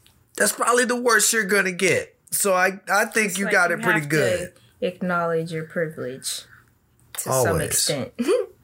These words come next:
Speaker 2: It's like you may be going through a lot of shit and you may be getting bullied, whatever. But it's like you don't have to worry about walking down the street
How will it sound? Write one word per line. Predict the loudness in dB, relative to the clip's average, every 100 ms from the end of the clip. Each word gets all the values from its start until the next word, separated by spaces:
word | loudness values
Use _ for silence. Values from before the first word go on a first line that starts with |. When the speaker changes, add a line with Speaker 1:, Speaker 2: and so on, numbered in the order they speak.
| _ -20 _ _ _ -8
Speaker 2:
It's | -6 -4
like | -2 0 0 -2 -4 -2 -4 -8
you | -6
may | -4 -2
be | -2
going | -4 -4
through | -2 -2
a | -2
lot | -4 -4
of |
shit | -6 -6 -6 -8 -12 _ -12
and | -10 -8
you | -8
may | -8
be | -8
getting | -10 -8 -6
bullied, | -6 -8 -8 -10 -12
whatever. | -6 -6 -6 -8 -14 -14 _ -20 -20 _ -4
But | -2
it's | -2 -2
like | -2 -2 -4 -10 -16 _ _ _ _ _ _
you | -10 -8 -8 -4 -2
don't | -2 -2
have | -4 -6 -4
to | -4
worry | -4 -6
about | -6 -8 -6
walking | -8 -10 -10
down | -8 -6
the | -6
street | -6 -6 -6 -10